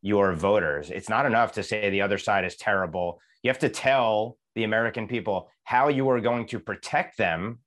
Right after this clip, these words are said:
and fight back against the people inflicting terrible punishment upon them. And having a, an actual agenda to achieve it, no one should fear putting out an agenda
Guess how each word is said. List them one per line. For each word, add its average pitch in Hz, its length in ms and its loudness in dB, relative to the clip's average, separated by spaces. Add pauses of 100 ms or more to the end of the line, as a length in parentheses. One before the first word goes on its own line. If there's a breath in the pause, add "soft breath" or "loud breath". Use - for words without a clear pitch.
(340 soft breath)
and 104 120 -4
fight 113 440 -2
back 143 380 0
against 92 340 -2
the 92 80 -8
people 95 480 -2
inflicting 104 560 -4
terrible 101 400 0
punishment 85 520 -6
upon 80 360 -4
them. 80 200 -4 (440 loud breath)
And 113 100 0
having 147 720 2
a, 107 300 0
an 101 260 -2
actual 113 640 0
agenda 95 480 -4
to 98 160 -8
achieve 104 360 -4
it, 85 220 -4
no 113 300 0
one 165 180 2
should 147 240 -2
fear 107 400 -2
putting 92 320 -6
out 90 180 0
an 87 140 -6
agenda 82 560 -4